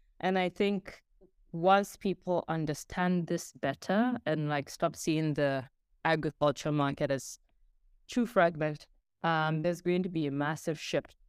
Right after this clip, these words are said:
shift in the market. I, I would say that I haven't seen that many people that have this knowledge that are outside of maybe the founders that are working closely, uh, with the system. Um, but I believe that, uh,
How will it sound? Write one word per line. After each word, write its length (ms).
shift 360
in 140
the 80
market. 380
I, 220
I 120
would 180
say 120
that 180
I 100
haven't 380
seen 640
that 260
many 380
people 440
that 200
have 280
this 220
knowledge 400
that 220
are 240
outside 580
of 240
maybe 220
the 120
founders 480
that 160
are 100
working 380
closely, 680
uh, 400
with 200
the 100
system. 800
Um, 460
but 120
I 120
believe 420
that, 340
uh, 360